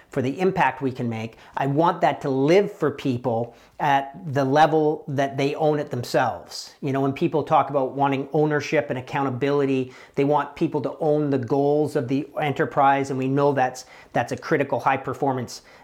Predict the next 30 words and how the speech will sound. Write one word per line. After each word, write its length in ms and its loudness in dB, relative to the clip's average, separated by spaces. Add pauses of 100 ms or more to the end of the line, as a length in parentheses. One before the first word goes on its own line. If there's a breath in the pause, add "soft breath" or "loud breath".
(120 loud breath)
aspect, 600 0
is 100 -8
that 140 -6
people 400 -4 (280 loud breath)
interact 580 2
with 100 -4
the 80 -2
business 420 -2
like, 300 -4
"This 160 -2
is 120 -2
mine," 540 0 (200)
even 240 -2
though 160 0
it's 140 -8
not 320 -2
theirs, 500 -2 (320 soft breath)
maybe 480 -2
financially, 800 -2 (360 loud breath)
on 180 -4
paper, 540 0 (180 loud breath)
but 220 -2
they, 320 -6
they 160 -2
bring 500 0
that 220 -2
kind 260 -2
of 100 -2 (100)
ownership 600 0
mentality 840 -2